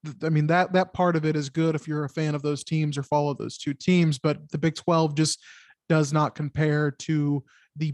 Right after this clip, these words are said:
batshit crazy nature of the S E C. Stephen Godfrey was,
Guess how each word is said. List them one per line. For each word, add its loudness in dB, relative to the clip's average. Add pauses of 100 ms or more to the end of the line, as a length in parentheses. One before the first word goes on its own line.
(100)
batshit -2
crazy -2
nature -4
of -4
the 0
S -2
E -6
C. -6
Stephen 0
Godfrey 0
was, -4